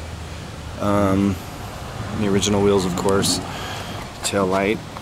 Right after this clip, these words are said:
it's the correct lens, original glass lens. The license plate is,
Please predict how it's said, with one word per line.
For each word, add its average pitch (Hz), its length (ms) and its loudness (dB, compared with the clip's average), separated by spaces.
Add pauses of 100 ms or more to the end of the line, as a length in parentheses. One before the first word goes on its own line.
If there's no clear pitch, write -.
(140)
it's - 200 -2
the - 60 -8
correct - 400 0
lens, 98 460 2 (800)
original 98 320 2
glass 95 400 2
lens. 98 360 2 (140)
The 110 260 4 (120)
license 123 320 2
plate 110 200 4
is, 92 240 2